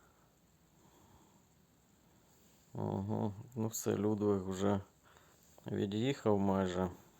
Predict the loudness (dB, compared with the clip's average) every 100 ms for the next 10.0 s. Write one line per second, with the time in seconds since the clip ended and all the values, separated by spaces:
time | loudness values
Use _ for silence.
0 | -20 -20 _ _ -20 -20 -20 -20 _ _
1 | -6 -2 -2 0 0 2 2 2 2 0
2 | 2 4 4 2 -14 -18 -20 -20 _ _
3 | -20 -20 -20 -20 -20 -20 -18 -18 -18 -20
4 | -20 -20 -20 -20 -20 -12 -2 2 4 6
5 | 6 8 6 6 8 6 6 6 4 4
6 | 2 0 0 2 4 2 4 2 6 6
7 | 8 6 4 0 -2 -2 2 4 4 2
8 | -8 -20 -20 -14 2 4 6 4 0 0
9 | -2 0 -4 -4 0 2 2 -2 -8